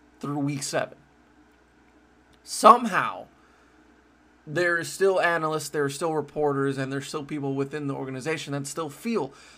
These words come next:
like they have a strong chance of making the playoffs and making a good run. Stephen Jones says, "We're gonna be fine. Every team has their issues." And I,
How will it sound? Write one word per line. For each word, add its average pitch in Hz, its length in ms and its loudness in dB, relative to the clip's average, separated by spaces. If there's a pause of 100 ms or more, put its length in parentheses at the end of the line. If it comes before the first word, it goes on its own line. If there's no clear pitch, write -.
like 139 160 -2
they 143 160 -2
have 143 180 0
a 127 60 -6
strong 151 360 0
chance 139 200 -8
of 135 80 -6
making 135 200 -4
the 117 120 -16
playoffs 117 320 -6
and 127 100 -10
making 127 240 -10
a 123 40 -12
good 120 220 -8
run. 120 260 -12 (380)
Stephen 247 440 -2
Jones 143 720 2 (800)
says, 143 680 0 (1120)
"We're 151 220 -8
gonna 202 160 4
be 190 100 -2
fine. 156 680 4 (220)
Every 180 340 0
team 170 340 -10
has 143 380 -4
their 135 140 -6
issues." 131 460 -10 (340)
And 180 140 2
I, 190 280 2